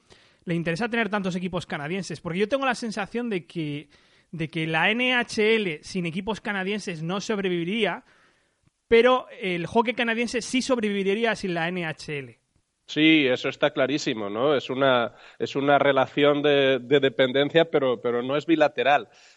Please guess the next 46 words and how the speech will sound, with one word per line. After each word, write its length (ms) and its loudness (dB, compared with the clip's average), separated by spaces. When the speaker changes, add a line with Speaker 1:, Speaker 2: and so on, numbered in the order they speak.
Speaker 2:
Eh, 320 0
uno 180 0
de 80 6
estos 260 0
duelos 340 4
parece 340 -2
que 80 0
lo 80 6
vamos 240 0
a 60 -2
tener 180 -2
un 160 -4
poco 200 -6
complicado 560 -2
para 200 -4
verlos, 320 -6
¿no? 180 -4
Calgary 360 0
tampoco 360 -6
es 80 -12
que 80 -2
haya, 580 0
haya 220 0
arrancado 460 0
muy 160 -8
bien, 180 -2
están 240 -6
pasándolo 380 -6
un 80 -12
poco 180 -6
regular 420 -2
contra 280 -8
los 120 -10
Ducks. 320 -4
Pero, 800 6
pero 180 4
lo 100 0
que, 140 0
lo 140 0
que 100 0
dices 340 4
es, 240 2
eh, 200 8
es 120 -2
absolutamente 760 0
cierto. 420 2